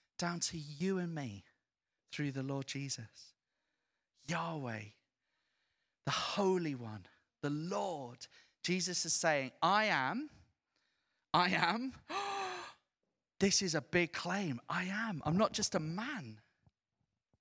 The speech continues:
I love Jesus, uh, being like a,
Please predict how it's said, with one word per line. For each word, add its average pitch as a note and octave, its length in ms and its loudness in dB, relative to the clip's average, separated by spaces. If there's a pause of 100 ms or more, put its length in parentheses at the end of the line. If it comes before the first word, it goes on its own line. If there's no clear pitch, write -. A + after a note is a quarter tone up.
(1120)
I F#3 100 6
love F#3 640 0
Jesus, - 960 -2 (180)
uh, B2+ 260 0 (100)
being C3 480 -2 (180)
like A#2+ 220 -6
a, A#2 80 -4